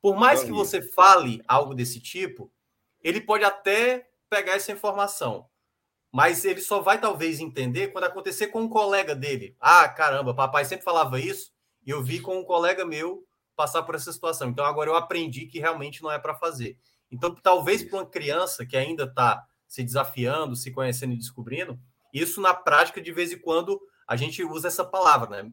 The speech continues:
Speaker 1: "O meu filho é teimoso, meu filho não tá ouvindo", porque é a, é a fala, né? Não é a vivência, não é a questão da vivência. Eu lembro muito daquele filme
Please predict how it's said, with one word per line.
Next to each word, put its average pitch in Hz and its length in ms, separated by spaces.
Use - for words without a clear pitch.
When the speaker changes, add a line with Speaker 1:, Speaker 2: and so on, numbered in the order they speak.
Speaker 1:
"O 107 140
meu 110 160
filho 143 240
é 160 40
teimoso, 160 580
meu 113 100
filho 135 220
não 135 120
tá 139 120
ouvindo", 151 580
porque 220 300
é 220 420
a, 233 200
é 147 60
a - 60
fala, 214 380
né? 117 240
Não 147 180
é 156 40
a 180 100
vivência, 165 680
não 120 100
é 131 60
a 139 40
questão 143 260
da 156 60
vivência. 143 380
Eu 135 80
lembro 180 240
muito 202 180
daquele 196 320
filme 170 580